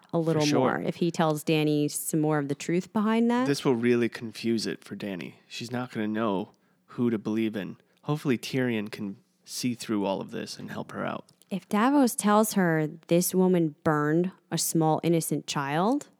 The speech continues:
Speaker 1: I don't think Dany's gonna be okay with that.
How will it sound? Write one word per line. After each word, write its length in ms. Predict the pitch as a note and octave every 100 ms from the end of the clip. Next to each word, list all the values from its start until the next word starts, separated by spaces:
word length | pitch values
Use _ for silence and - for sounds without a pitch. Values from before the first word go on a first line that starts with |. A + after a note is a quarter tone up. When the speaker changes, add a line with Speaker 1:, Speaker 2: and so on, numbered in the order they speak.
| _ _ _ _ -
Speaker 1:
I 120 | E3
don't 160 | C#4+
think 160 | D4+ F#3+
Dany's 360 | E3+ E3 D3+ -
gonna 220 | D3 C#3
be 220 | C3+ D3+ C3
okay 220 | - C3+
with 140 | B2+
that. 280 | - D2+